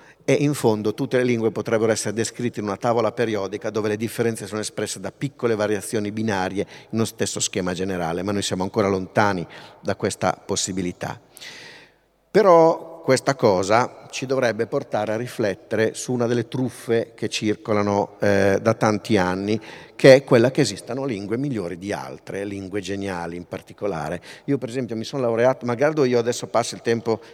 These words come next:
a infilare elettrodi nella testa della gente, almeno non io, ma i gruppi di ricerca, io sono laureato in lettere antiche, con percorsi strani, ho cambiato quattro facoltà, poi questa parte la tagliate perché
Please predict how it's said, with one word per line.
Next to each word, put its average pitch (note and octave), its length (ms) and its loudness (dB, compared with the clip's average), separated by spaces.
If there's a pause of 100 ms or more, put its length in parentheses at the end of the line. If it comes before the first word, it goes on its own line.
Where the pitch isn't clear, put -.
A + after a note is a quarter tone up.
a G#2+ 80 -8
infilare G#2+ 400 -2
elettrodi G2+ 460 -6
nella G2 160 -4
testa G#2 280 -10
della G2+ 120 -6
gente, G2+ 200 -10
almeno A2+ 200 -4
non A#2 260 0
io, A#2 220 2
ma G2+ 100 -2
i G#2+ 160 -4
gruppi A2+ 300 -6
di G2+ 80 -8
ricerca, G2 440 -8 (240)
io D#3 80 -6
sono B2+ 180 0
laureato A#2+ 340 2
in G2+ 60 -2
lettere G#2 220 -4
antiche, G2 520 -10 (580)
con A2 160 -8
percorsi G2+ 640 -2
strani, F#2 460 -4
ho - 20 -10
cambiato G2 380 -6
quattro - 260 -8
facoltà, G#2+ 420 -6
poi C3 140 -6
questa A2+ 220 -10
parte A#2 260 -6
la G#2+ 120 -8
tagliate B2 580 -8
perché - 280 -16